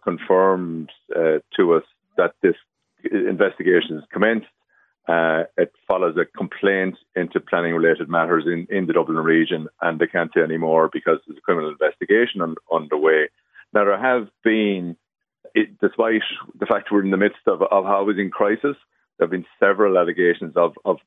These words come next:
go-away money being sought to withdraw objections. Uh,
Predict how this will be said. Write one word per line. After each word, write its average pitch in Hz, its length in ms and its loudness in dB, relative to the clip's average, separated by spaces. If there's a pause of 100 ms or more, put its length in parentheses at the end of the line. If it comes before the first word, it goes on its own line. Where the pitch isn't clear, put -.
go-away 90 380 4
money 92 240 0
being 92 300 -2
sought 95 340 0
to 90 160 -2
withdraw 92 640 2 (240)
objections. 113 760 -2 (540)
Uh, 85 840 0